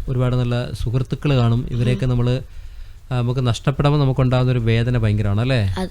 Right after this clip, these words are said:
Speaker 2: ആ.
Speaker 1: പിന്നെ നമ്മൾ ഏഴാം ക്ലാസ്സിലൊക്കെ ചെല്ലുമ്പോൾ അവർക്ക് അവിടെ വീണ്ടും പുതിയ സുഹൃത്തുക്കളൊക്കെ ഉണ്ടാവും.
Speaker 2: കിട്ടും, പക്ഷെ പഴയ സുഹൃത്തുക്കളെ, സുഹൃത്തുക്കളെ കണക്ക് കിട്ടത്തില്ലല്ലോ.
Speaker 1: ഓ, very good, very good. ഓ, എനിക്കത് ഇഷ്ടപ്പെട്ടു കേട്ടോ.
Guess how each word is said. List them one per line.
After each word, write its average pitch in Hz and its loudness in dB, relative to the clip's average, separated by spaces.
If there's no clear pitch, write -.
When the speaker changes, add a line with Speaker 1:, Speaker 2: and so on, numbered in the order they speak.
Speaker 2:
ആ. 185 -4
Speaker 1:
പിന്നെ 104 4
നമ്മൾ 139 4
ഏഴാം 170 4
ക്ലാസ്സിലൊക്കെ 190 2
ചെല്ലുമ്പോൾ 190 2
അവർക്ക് 202 0
അവിടെ 190 2
വീണ്ടും 202 2
പുതിയ 165 2
സുഹൃത്തുക്കളൊക്കെ 139 -2
ഉണ്ടാവും. 104 0
Speaker 2:
കിട്ടും, - -6
പക്ഷെ 233 -2
പഴയ 185 0
സുഹൃത്തുക്കളെ, 247 0
സുഹൃത്തുക്കളെ 240 -6
കണക്ക് 220 -4
കിട്ടത്തില്ലല്ലോ. 190 -6
Speaker 1:
ഓ, 180 6
very 127 6
good, 151 4
very 127 2
good. 120 -4
ഓ, 131 -2
എനിക്കത് 123 0
ഇഷ്ടപ്പെട്ടു 123 0
കേട്ടോ. 101 2